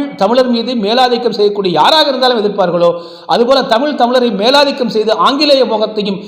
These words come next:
பிரிட்டிஷ் காலனி ஆதிக்கத்தையும் மீண்டும் இங்கே தொடர்ந்து நீட்டிக்க செய்யக்கூடிய ஈவே ராமசாமி பெரியாரை எதிர்க்கிறார்கள். சமஸ்கிருதத்தை எழு-, எதிர்த்த அதே அளவுதான் ஈவே ராமசாமி பெரியாருடைய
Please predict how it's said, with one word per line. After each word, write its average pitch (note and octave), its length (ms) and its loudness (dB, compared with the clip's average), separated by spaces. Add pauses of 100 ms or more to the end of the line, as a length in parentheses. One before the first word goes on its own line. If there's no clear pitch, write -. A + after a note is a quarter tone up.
(200)
பிரிட்டிஷ் C4+ 380 0
காலனி B3+ 380 0
ஆதிக்கத்தையும் G#3+ 540 -4
மீண்டும் D#4 360 0
இங்கே A#3 200 -4
தொடர்ந்து A3+ 300 -2
நீட்டிக்க B3 440 -2
செய்யக்கூடிய G3+ 560 -2
ஈவே C4 240 0
ராமசாமி G#3 480 -2
பெரியாரை F3 380 -4
எதிர்க்கிறார்கள். C4+ 540 -2 (880)
சமஸ்கிருதத்தை C#4+ 560 0
எழு-, A#3+ 240 4
எதிர்த்த C4 320 0
அதே C#4 180 0
அளவுதான் C4+ 440 2 (260)
ஈவே C4 220 0
ராமசாமி A#3+ 420 -2
பெரியாருடைய G3+ 540 0